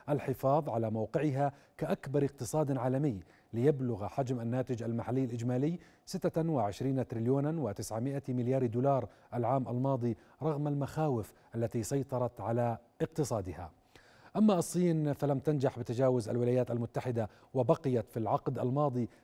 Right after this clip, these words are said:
ثاني أكبر اقتصاد عالمي، رغم أنها استطاعت أن تقفز بحجم الناتج المحلي الإجمالي إلى سبعة عشر تريليونا وسبعمائة مليار دولار العام الماضي،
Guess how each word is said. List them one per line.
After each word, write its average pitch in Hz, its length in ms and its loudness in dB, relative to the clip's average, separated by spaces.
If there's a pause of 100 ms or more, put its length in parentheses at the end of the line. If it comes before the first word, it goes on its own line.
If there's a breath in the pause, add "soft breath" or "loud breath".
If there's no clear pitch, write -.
(120)
ثاني 160 240 0
أكبر 135 380 -2
اقتصاد 131 460 -4
عالمي، 120 420 0 (300 loud breath)
رغم 117 200 0
أنها 127 260 0
استطاعت 120 600 0
أن 110 180 -8
تقفز 117 400 -4
بحجم 123 400 -2
الناتج 117 380 -4
المحلي 113 340 -2
الإجمالي 120 480 -2 (300 loud breath)
إلى 170 120 2
سبعة 151 360 0
عشر 143 320 0
تريليونا 135 600 0 (320 loud breath)
وسبعمائة 117 800 -2
مليار 127 400 0
دولار 123 420 2
العام 120 280 0
الماضي، 131 420 0